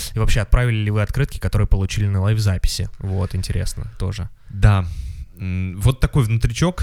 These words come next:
Speaker 1: Да.
Speaker 2: Э, всем новым слушателям привет, всем, кто нас слушает, всегда привет. И сегодня у нас будет пять вопросов. Мы с Сашей вдвоем, классический выпуск подкаста «Три пункта».
Speaker 1: Да.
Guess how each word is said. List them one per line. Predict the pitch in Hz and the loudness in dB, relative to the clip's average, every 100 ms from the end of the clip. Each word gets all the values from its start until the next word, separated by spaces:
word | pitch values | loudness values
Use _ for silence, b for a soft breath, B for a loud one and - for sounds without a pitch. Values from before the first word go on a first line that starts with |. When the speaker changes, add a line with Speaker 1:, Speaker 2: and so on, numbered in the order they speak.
| - - | -4 0
Speaker 1:
Да. | 107 101 101 98 | 2 4 2 0
Speaker 2:
Э, | |
всем | - - 123 117 113 | -4 0 0 2 4
новым | 113 104 | 2 4
слушателям | 107 - - 101 | 0 0 -2 2
привет, | - 104 107 - | 4 4 2 0
всем, | - - 101 98 | -6 -2 -2 -2
кто | - | -2
нас | 98 - | -2 0
слушает, | 104 - 92 - | -2 0 -2 -2
всегда | 98 92 95 92 90 - 80 - | -4 0 2 4 2 -2 -10 -4
привет. | - 95 98 - - - 85 | 0 2 2 0 -4 -6 -8
И | 78 95 95 92 | -6 0 0 0
сегодня | - 123 131 104 | 2 2 4 2
у | 104 76 | 0 -4
нас | 101 95 | 0 0
будет | 95 92 | 0 2
пять | 110 98 | 2 2
вопросов. | 98 165 175 131 101 | 0 0 0 0 0
Мы | |
с | - | 0
Сашей | 98 - 90 | 0 0 2
вдвоем, | 98 135 156 | 2 2 2
классический | 101 95 95 - - 90 | 2 2 -2 -4 -4 -2
выпуск | 87 95 82 - | 0 2 0 0
подкаста | - - 90 - | -2 0 -2 -4
«Три | 82 92 | -4 -2
пункта». | 143 165 - 131 113 104 B B | 0 0 0 2 4 2 B B
Speaker 1:
Да. | 101 92 | -4 -2